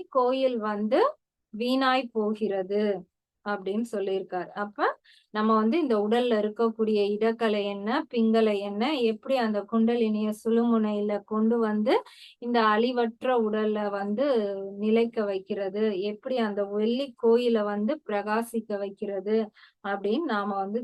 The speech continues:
தெரிஞ்சுக்கணும் அப்படின்னு சொல்ல வராரு. இப்ப இன்னைக்கு பார்த்த பாடல்கள் எல்லாமே என்ன சொல்லுது? இந்த, இந்த உடல் வந்து எப்பயுமே அழிஞ்சிரும் அப்படின்னு தெரிஞ்சும் ஏன் வந்து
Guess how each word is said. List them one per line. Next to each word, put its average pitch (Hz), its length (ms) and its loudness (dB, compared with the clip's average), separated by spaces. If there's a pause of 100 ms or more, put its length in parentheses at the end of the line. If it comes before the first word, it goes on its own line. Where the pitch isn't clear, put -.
தெரிஞ்சுக்கணும் 208 840 -2 (340)
அப்படின்னு 196 400 -6
சொல்ல 190 320 -8
வராரு. 175 360 -8 (1600)
இப்ப 220 140 -8
இன்னைக்கு 214 320 0
பார்த்த 240 460 0
பாடல்கள் 233 640 0 (640)
எல்லாமே 226 420 2 (140)
என்ன 214 200 0 (120)
சொல்லுது? 208 500 -2 (1400)
இந்த, 233 220 2 (300)
இந்த 233 200 2 (100)
உடல் 247 400 4
வந்து 240 360 4 (200)
எப்பயுமே 247 600 0
அழிஞ்சிரும் 254 640 2
அப்படின்னு 233 460 0
தெரிஞ்சும் 262 600 2 (200)
ஏன் 262 260 0
வந்து 233 300 2